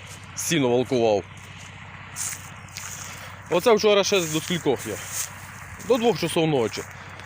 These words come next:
Звалкував тут сіно. А тут небагато, тут вісімнадцять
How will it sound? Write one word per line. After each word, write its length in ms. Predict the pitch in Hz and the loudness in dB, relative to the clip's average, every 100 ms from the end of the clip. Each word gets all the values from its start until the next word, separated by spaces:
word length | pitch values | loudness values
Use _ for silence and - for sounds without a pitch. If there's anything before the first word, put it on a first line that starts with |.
| - - - - - | -14 -12 -12 -12 -6
Звалкував 560 | 131 160 165 180 190 160 | 0 2 4 4 4 4
тут 140 | 147 - | -2 -2
сіно. 260 | 262 240 226 - - - - - - - - - - - - - - - - - - - - - - - | 0 0 -2 -8 -16 -16 -16 -14 -10 -8 -6 -8 -8 -6 -6 -6 -10 -14 -14 -14 -14 -14 -12 -14 -14 -4
А 120 | - | -2
тут 180 | 156 139 | 0 0
небагато, 460 | 151 139 143 127 117 | 0 0 0 0 -2
тут 160 | 113 | -6
вісімнадцять 480 | 117 - 139 131 117 | -8 -2 -2 -2 -4